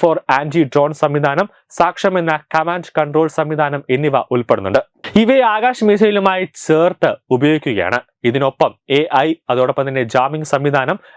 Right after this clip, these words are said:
ഇലക്ട്രോണിക് വാർഫെയർ സംവിധാനം എന്നിവയും പാകിസ്ഥാൻ ഡ്രോണുകളെ മുൻകൂട്ടി തിരിച്ചറിയാൻ ഉപയോഗിച്ചിരുന്നു. ഇത് ഇന്ത്യയിലെ മിടുക്കരായ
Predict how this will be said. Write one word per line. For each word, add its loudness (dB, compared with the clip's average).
ഇലക്ട്രോണിക് -2
വാർഫെയർ 0
സംവിധാനം -4
എന്നിവയും 0
പാകിസ്ഥാൻ -2
ഡ്രോണുകളെ 2
മുൻകൂട്ടി 0
തിരിച്ചറിയാൻ 0
ഉപയോഗിച്ചിരുന്നു. -2
ഇത് 2
ഇന്ത്യയിലെ 2
മിടുക്കരായ 0